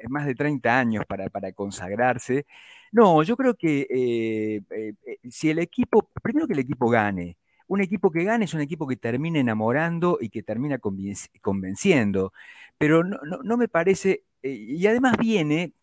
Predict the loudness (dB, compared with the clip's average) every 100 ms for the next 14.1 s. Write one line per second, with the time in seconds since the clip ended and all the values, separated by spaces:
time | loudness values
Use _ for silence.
0 | _ -12 -8 -6 -4 -4 -2 -4 -4 -4
1 | -4 -2 -4 -4 -6 -4 -4 -4 -6 -8
2 | -6 -6 -2 -2 -2 -6 -4 -2 -2 0
3 | 4 4 4 2 -4 -14 _ -2 0 0
4 | -2 -2 -2 -6 -8 -12 _ -20 _ _
5 | _ _ _ -2 2 4 2 4 2 2
6 | -4 -4 -2 0 2 2 0 -2 -4 -4
7 | -12 -20 _ 0 2 2 2 2 -4 -4
8 | -4 -4 0 -2 -2 -4 -6 -8 -10 -6
9 | -4 -4 -6 -6 -4 -4 -2 -4 -2 -2
10 | -2 -8 -20 _ 0 2 4 2 0 -2
11 | -2 -4 -8 -14 _ -10 -8 -6 -4 -4
12 | -4 -4 -2 0 0 -4 -2 2 2 2
13 | 0 0 0 0 0 -2 2 2 4 0
14 | 0